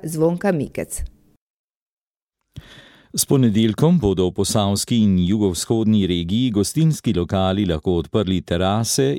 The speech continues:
Speaker 2: in vrtove. Predsednik sekcije za gostinstvo in turizem pri Obrtni zbornici Slovenije Blaž Cvar ta ukrep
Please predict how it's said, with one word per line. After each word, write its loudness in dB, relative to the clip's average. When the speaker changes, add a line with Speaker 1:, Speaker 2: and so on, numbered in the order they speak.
Speaker 2:
in 2
vrtove. -4
Predsednik 2
sekcije -2
za -2
gostinstvo -2
in 0
turizem 0
pri -2
Obrtni -2
zbornici -2
Slovenije 0
Blaž -8
Cvar -2
ta 2
ukrep -2